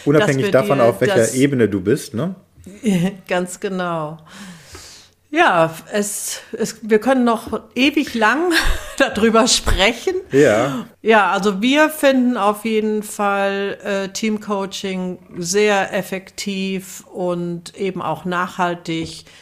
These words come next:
Speaker 2: für wirklich gesteigerte Qualität und gesteigerte Ergebnisse
Speaker 1: Ja.
Speaker 2: und Produktivität. Und, ähm, das wünschen wir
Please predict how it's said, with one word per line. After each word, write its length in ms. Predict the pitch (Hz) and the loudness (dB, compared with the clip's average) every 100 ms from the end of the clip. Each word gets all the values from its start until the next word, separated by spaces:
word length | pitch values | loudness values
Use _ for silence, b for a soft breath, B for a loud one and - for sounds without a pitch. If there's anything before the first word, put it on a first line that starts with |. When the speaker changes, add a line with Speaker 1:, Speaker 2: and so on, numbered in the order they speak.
| B | B
Speaker 2:
für 400 | - 180 175 156 | -8 -2 -2 0
wirklich 640 | 175 175 175 170 160 160 - | -2 -4 -4 -4 -4 -8 -10
gesteigerte 760 | 143 - 151 156 156 156 143 | -10 -4 -4 -4 -6 -8 -10
Qualität 920 | 135 165 151 143 - 180 165 165 160 _ - | -8 -6 -6 -8 -6 -4 -4 -6 -10 _ 0
und 440 | 233 240 - - _ _ | 2 2 -2 -14 _ _
gesteigerte 800 | - 160 - 165 156 160 160 160 | -8 -8 -4 -2 -2 -6 -8 -10
Ergebnisse 920 | 151 - 151 151 - 135 - 131 131 139 | -10 -10 -12 -12 -12 -12 -10 -10 -10 -4
Speaker 1:
Ja. 180 | 107 98 B | -2 -2 B
Speaker 2:
und 200 | 175 156 | -6 -6
Produktivität. 1200 | 160 180 160 160 170 143 139 - 160 151 151 156 B B B B | -2 -2 -2 -4 -6 -6 -6 -8 -6 -4 -6 -10 B B B B
Und, 720 | - 170 160 151 151 147 - - | -4 -2 -2 -4 -6 -8 -12 -8
ähm, 440 | 165 156 151 147 | -6 -4 -6 -6
das 260 | - 175 - | -4 -4 -2
wünschen 380 | 190 185 - 170 | -2 -2 -4 -4
wir 300 | 160 156 | -2 -4